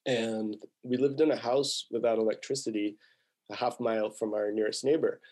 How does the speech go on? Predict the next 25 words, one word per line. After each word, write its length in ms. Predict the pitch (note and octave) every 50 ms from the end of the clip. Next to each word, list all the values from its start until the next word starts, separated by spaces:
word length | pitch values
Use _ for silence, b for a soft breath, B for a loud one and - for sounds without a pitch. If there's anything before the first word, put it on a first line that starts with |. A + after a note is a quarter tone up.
| B B B B B B B B B B _ -
And 380 | B2 A#2+ A#2 A2+ A2+ A2+ A2 A2 - _ _ -
it 40 |
was 180 | B2+ B2 B2 B2
in 140 | C3+ C3+ B2+
a 40 | A#2
pretty 300 | - - B2+ B2+ B2 A#2
rural 400 | G#2 A2 A2 A2+ A2+ G#2 G#2 -
area. 480 | A#2 A#2+ A#2 A#2+ B2+ C3 C3 B2+ C3 - _
There 120 | - - G#2+
weren't 260 | A2+ A2+ A2 A2 A#2
many 200 | A2+ G#2+ G#2+ G#2
people 360 | - - B2 A2+ - A#2+ A2+
around. 520 | A2 A2 G#2 G#2 G#2+ G#2 G#2 G#2 G#2 G2+ - - _
My 100 | - A2+
parents 340 | A2 - A#2+ A2 G2+ G2+ G#2
gardened 580 | - - A#2+ A2 A2+ A2+ A#2 A#2 A#2 A#2 A#2 - - - _ _ _ -
pretty 180 | A#2+ A#2 A2+
seriously. 580 | G#2+ - - A#2+ A2+ A2+ A2 A2 - A#2 A#2 A2
They 120 | A2 G#2+
grew 180 | G#2 A2 G#2+ G2+
a 80 | G#2
lot 140 | G2+ G2+ G2+
of 100 | G2+ -
our 100 | G2+ - - - -
food. 400 | A#2 A2+ A2 A2 A2 A2 A2